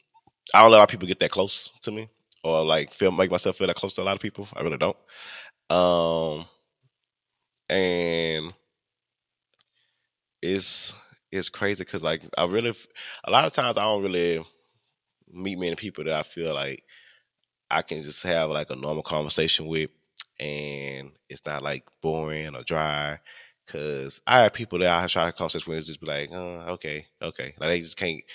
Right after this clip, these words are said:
have a conversation. But with this person, it's like I can always talk to them, and it's like we always have something to talk about. Every most random things, like, we'll just talk about it. Or most, well, I ain't gonna lie, a lot of times we talk, we turn into, like, a mini argument,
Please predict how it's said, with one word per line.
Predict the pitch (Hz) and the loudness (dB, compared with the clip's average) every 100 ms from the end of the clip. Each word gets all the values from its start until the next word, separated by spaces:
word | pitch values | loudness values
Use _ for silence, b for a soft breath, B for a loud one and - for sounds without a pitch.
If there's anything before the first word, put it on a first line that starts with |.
| B B B | B B B
have | 85 | -8
a | 87 | -6
conversation. | 78 82 80 73 76 _ | -6 -4 -6 -10 -18 _
But | 71 71 52 73 | -8 -8 -10 -12
with | 80 | -8
this | - | -6
person, | - 90 - | -2 -4 -4
it's | |
like | 76 | -4
I | 78 | -4
can | 78 | -2
always | 76 71 64 | -2 -2 -6
talk | 95 85 - | -8 -10 -10
to | |
them, | 64 60 | -10 -10
and | 71 | -8
it's | 62 | -6
like | 65 | -4
we | 71 | 0
always | 76 69 | 0 0
have | 73 | -8
something | 71 | -10
to | - | -6
talk | 67 | -6
about. | 65 58 - B B B - | -6 -10 -10 B B B 2
Every | 101 | 6
most | 98 87 | 8 6
random | 73 92 82 | 6 4 4
things, | 85 85 78 76 | 0 -2 -2 -6
like, | 71 | -4
we'll | 87 | -4
just | 80 | -4
talk | 82 73 | -4 -4
about | 69 58 | -4 -6
it. | - _ _ _ - | -10 _ _ _ -2
Or | 73 76 73 69 - b b b b _ | 0 2 2 0 -6 b b b b _
most, | 117 135 | 8 10
well, | 98 120 120 | 8 10 10
I | 123 | 10
ain't | 98 | 8
gonna | 95 | 8
lie, | |
a | |
lot | 101 127 | 10 8
of | |
times | 123 101 | 6 4
we | 95 | 4
talk, | 117 98 92 | 8 8 8
we | |
turn | 98 87 | 2 2
into, | 87 - | 2 2
like, | 85 80 | 4 2
a | 71 | 2
mini | 85 78 | 0 2
argument, | 80 82 71 73 | 4 2 0 -6